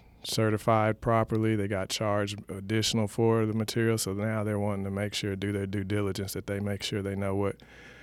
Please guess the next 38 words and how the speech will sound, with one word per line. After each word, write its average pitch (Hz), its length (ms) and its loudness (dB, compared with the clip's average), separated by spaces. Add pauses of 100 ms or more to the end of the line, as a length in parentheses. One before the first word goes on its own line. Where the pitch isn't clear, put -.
(200)
materials 131 420 8
they're 123 100 10
getting, 120 500 8 (580)
where 110 180 4
they're 104 160 6
coming 117 340 6
from. 117 340 4
There's 104 160 2
a 101 60 -2
lot 104 260 -2
of 101 280 -6 (280)
regulation 101 640 -2
as 101 80 -4
far 104 320 -4
as 104 100 -4
where 104 220 -2
material 101 460 -2
are 95 60 -4
coming. 104 340 0
A 101 60 0
lot 95 180 0
of 98 80 -6
things 104 420 -6 (400)
now 98 200 4
are 101 40 4
coming 107 240 4
about 95 320 6
where 95 180 4
they 98 120 2
wanna 98 180 -2
make 98 220 -4
sure 98 320 -2
they 98 160 -2
know 95 180 -2
where 101 260 -2
the, 98 300 -6 (140)
the - 120 -8 (120)
other - 160 -10